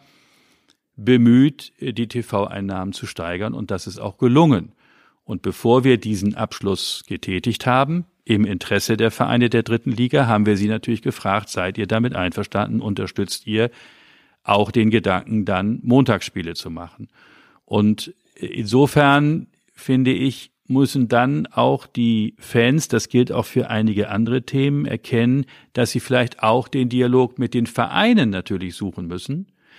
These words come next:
weil wir am Ende, wie zum Beispiel in diesem Fall, mehr oder weniger das umsetzen, was die Vereine an Erwartungen, in diesem Fall an den D F B, haben. Also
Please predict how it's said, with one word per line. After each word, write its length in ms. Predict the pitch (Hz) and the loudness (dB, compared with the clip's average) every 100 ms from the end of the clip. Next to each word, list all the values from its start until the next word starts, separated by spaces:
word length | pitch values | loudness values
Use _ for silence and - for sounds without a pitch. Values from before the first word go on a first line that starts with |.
| - _ | -20 _
weil 220 | 110 113 | 0 2
wir 280 | 113 160 160 | 4 2 2
am 200 | 117 120 | 2 0
Ende, 420 | - 123 151 170 | 0 0 4 4
wie 120 | 127 | 4
zum 240 | 120 - 110 | 2 2 2
Beispiel 680 | 107 107 - 110 101 101 - | 2 0 -2 -2 -2 -2 -6
in 180 | 120 | -6
diesem 300 | 101 95 90 | -6 -6 -6
Fall, 440 | 110 - 117 143 160 _ _ _ _ _ _ | -6 0 0 0 -2 _ _ _ _ _ _
mehr 300 | 120 113 127 | -2 2 2
oder 220 | 123 120 | 2 2
weniger 400 | 123 123 123 117 | 2 2 2 0
das 260 | 107 113 - | 0 0 -2
umsetzen, 840 | - 151 139 101 98 - - 120 | -2 2 2 0 -4 -8 -8 -6
was 180 | 110 107 | -6 -8
die 120 | - | -10
Vereine 680 | 113 127 - 92 95 107 127 - _ _ _ _ _ _ _ - | -6 -6 -4 -6 -2 -2 -4 -6 _ _ _ _ _ _ _ -2
an 180 | 117 123 | 0 2
Erwartungen, 920 | 117 110 101 104 120 117 123 135 131 _ _ - | 2 4 2 2 2 2 2 0 -4 _ _ -4
in 160 | 113 | -2
diesem 300 | 101 107 107 | 0 0 -2
Fall 300 | 110 110 107 - | -2 0 -2 -2
an 100 | 101 | -6
den 160 | 101 | -6
D 180 | 95 98 | -6 -6
F 140 | 95 | -8
B, 220 | - 85 85 | -10 -12 -12
haben. 360 | 82 85 92 - | -14 -16 -20 -4
Also 440 | 117 110 123 117 | 0 2 2 0